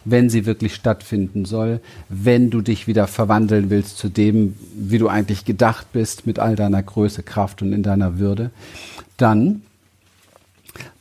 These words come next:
braucht es tatsächlich die, die, dass, dass wir diese fünf Ebenen vor Augen haben. Und das kann ich euch aus, aus eigener Erfahrung sagen, weil ich habe mein, mein ganzes Leben den Körper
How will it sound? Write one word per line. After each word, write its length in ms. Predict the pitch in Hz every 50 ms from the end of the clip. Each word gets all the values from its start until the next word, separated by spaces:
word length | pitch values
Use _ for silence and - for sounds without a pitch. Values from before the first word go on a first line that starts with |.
| _ - 127
braucht 340 | 113 131 151 160 - -
es 140 | - 143 -
tatsächlich 640 | - 160 147 139 135 - 143 127 - - 139 - -
die, 200 | - 139 131 127
die, 600 | 117 - 107 113 - 131 123 120 120 117 110 107
dass, 300 | 127 123 117 - - 123
dass 260 | 117 123 117 - 123
wir 120 | 123 127 113
diese 220 | 127 123 123 123
fünf 300 | - - 151 139 135 -
Ebenen 400 | - 143 135 131 131 127 120 120
vor 200 | - - 147 110
Augen 320 | 147 170 160 131 110 95
haben. 260 | 90 80 71 76 78 85
Und 60 | 90
das 160 | 110 - -
kann 140 | - 135 139
ich 140 | 135 139 101
euch 220 | 135 135 - 139
aus, 260 | 123 117 - - - -
aus 200 | 98 113 - 101
eigener 300 | 110 139 147 143 135 127
Erfahrung 380 | 127 - - 147 147 156 151
sagen, 300 | 131 147 143 139 135 131
weil 140 | 127 123 -
ich 180 | 160 160 - 165
habe 220 | 151 143 131 139
mein, 260 | 131 127 123 120 120 - - - - -
mein 160 | - 135 131 123
ganzes 360 | 139 147 147 - 139 - -
Leben 260 | 143 156 170 156 139
den 180 | 117 113 117 107
Körper 480 | - - 135 131 127 - 131 123 117